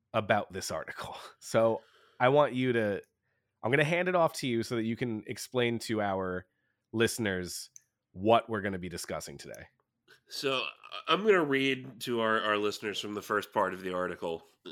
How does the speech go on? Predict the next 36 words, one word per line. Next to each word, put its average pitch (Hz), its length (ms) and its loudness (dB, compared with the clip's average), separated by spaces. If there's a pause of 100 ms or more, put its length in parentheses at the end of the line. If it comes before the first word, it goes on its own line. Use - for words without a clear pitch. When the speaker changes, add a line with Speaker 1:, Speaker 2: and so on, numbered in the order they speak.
Speaker 2:
um, 85 400 -8
about 92 240 -8
the 90 80 -14
first - 380 -8 (320)
half 90 220 -4
a 90 40 -10
page 87 380 -4
or 82 40 -16
so, 80 380 -6
just - 280 -12
to, 90 260 -8 (680)
just 185 200 -4
to 156 80 -4
get 135 260 -2
you 131 160 0
into 113 380 -2
what 110 240 -2
the 110 100 0
reporter 98 540 2
was 87 160 -4
experiencing 92 800 -4
live 85 300 -4
on 82 100 -10
the 80 80 -10
ground 87 440 -6
here. 80 300 -8 (220)
Speaker 1:
<laughs> 120 260 -4 (500)
Speaker 2:
Uh, 90 420 -2
this 139 220 -6
is 160 100 -12
called 87 480 -2 (1600)
uh, 92 300 -4
from 98 280 -4
vice 110 360 0
dot 104 260 -2
com. 80 320 -6